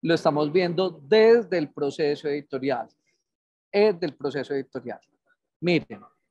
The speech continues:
¿cómo le, los evaluadores de calidad me salvaguardan a mí los elementos técnicos? Porque ellos van a verificar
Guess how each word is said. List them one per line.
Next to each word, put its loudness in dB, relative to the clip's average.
¿cómo -2
le, 2
los 2
evaluadores 0
de -8
calidad -2
me -6
salvaguardan -4
a -6
mí -6
los -8
elementos -10
técnicos? -6
Porque -2
ellos 0
van 0
a 2
verificar -4